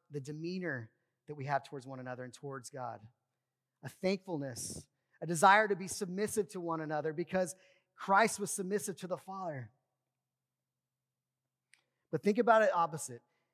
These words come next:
If you are always disgruntled and critical and unsatisfied and ungrateful,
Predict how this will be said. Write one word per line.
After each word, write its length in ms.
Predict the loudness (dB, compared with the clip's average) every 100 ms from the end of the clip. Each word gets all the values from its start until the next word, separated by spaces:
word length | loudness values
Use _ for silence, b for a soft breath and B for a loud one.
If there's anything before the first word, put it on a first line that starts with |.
| _
If 160 | -8 0
you 160 | 4
are 300 | 6 6 4 -6 _ _
always 340 | -2 0 2 0
disgruntled 760 | -4 -8 -6 -4 -2 -2 -2
and 140 | -4 -8
critical 640 | -2 0 0 -2 -4 -4
and 100 | -6
unsatisfied 960 | -6 -2 2 2 2 -4 0 0 0
and 100 | -4
ungrateful, 800 | -8 -8 0 0 0 -10 -12 -14